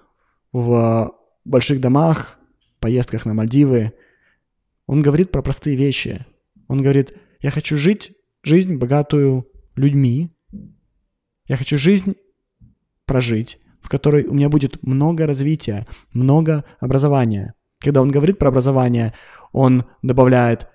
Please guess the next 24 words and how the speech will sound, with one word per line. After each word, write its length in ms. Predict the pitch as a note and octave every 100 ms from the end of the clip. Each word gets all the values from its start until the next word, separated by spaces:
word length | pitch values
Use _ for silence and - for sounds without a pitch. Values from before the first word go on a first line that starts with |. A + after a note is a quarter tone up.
| _
"Никогда 800 | - C#3 E3 E3 D#3 C3+ A2+ A2 - -
я 220 | A#2+ C3+
не 140 | C3
перестану 540 | B2 B2 A2 B2+ A#2+ A2
учиться". 480 | G2 G#2+ G2+ - - _ _ _ _ _ _ _ _ _
Почти 280 | A#2+ - A#2
все 200 | - D3+
люди, 200 | C#3 B2
о 20 |
которых 260 | - - -
я 60 |
буду 180 | A2+ C3+
говорить, 400 | B2 A#2 A2 - - -
это 360 | - - A#2 G#2+ - -
машины 800 | A2+ A#2 - D3 D3+ D#3 D#3 - _
по 420 | - B2+ C#3 C3 -
самообучению. 960 | - B2+ A#2+ A2+ G#2+ - G#2 F#2+ - - _ _ _ _ - -
Если 460 | - C3 C#3+ C3 B2 - _ _ _ _ _
я 80 | B2
буквально 520 | B2 C#3+ D3 D3 B2 - - - - - _ _ - _ _ -
сегодня 560 | - C#3 E3 D#3 B2+
отвечал 380 | A#2+ B2+ D#3+ C3
на 100 | B2
вопрос, 640 | A#2 G2+ E3 E3 C3 -